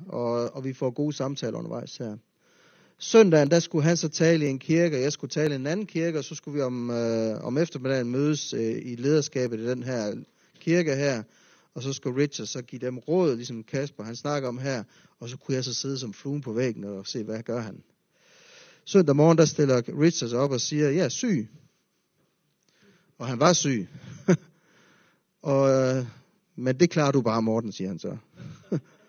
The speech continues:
Så jeg fik lov til at sidde med det her lederskab her, og var fuldstændig afhængig af Guds nåde, fordi jeg kunne ikke forberede noget som helst, fordi jeg skulle ud og tale i en anden kirke her.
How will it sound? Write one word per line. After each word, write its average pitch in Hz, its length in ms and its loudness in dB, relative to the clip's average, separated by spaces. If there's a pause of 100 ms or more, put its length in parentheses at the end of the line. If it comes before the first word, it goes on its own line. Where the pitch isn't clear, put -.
(500)
Så 139 60 -4
jeg 170 500 8
fik 147 160 -6
lov 160 160 4
til 170 120 -2
at 143 100 0
sidde 170 220 0
med 139 120 0
det 156 160 2
her 127 480 2
lederskab 139 640 2
her, 120 240 -2 (920)
og 143 180 6
var 143 180 8
fuldstændig 156 680 4
afhængig 135 320 4
af 120 80 0
Guds 147 260 -2
nåde, 135 260 0
fordi 139 280 -8
jeg 135 100 -2
kunne - 140 -10
ikke 240 160 -8
forberede 135 440 0
noget 175 220 -2
som 117 160 -12
helst, - 420 -10 (280)
fordi 147 200 -8
jeg 147 80 0
skulle 156 280 -4
ud 165 60 2
og 139 60 -4
tale 160 260 -4
i - 20 -6
en 117 80 -8
anden 165 160 -8
kirke 170 300 -6
her. 143 260 -6